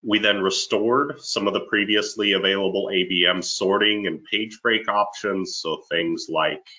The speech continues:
camber to separate out on different lines, or in the past, we were able to,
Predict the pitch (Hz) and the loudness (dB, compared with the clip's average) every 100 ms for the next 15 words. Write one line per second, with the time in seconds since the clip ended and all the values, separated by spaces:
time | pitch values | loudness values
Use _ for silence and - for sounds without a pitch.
0 | _ - 92 87 90 90 92 90 87 - | _ -6 0 2 2 2 2 4 2 -2
1 | 92 - 85 90 87 87 95 87 85 82 | -8 -6 -4 -2 0 2 2 2 2 0
2 | 80 87 - 82 85 85 82 80 78 76 | -4 -6 -4 -2 0 2 0 -2 -4 -2
3 | 78 78 76 76 - _ _ _ 82 80 | 0 2 0 -2 -12 _ _ _ -8 -6
4 | 85 78 - 87 78 78 76 78 76 78 | -2 -2 -2 -4 -4 -2 -2 -4 -4 -2
5 | 76 | -2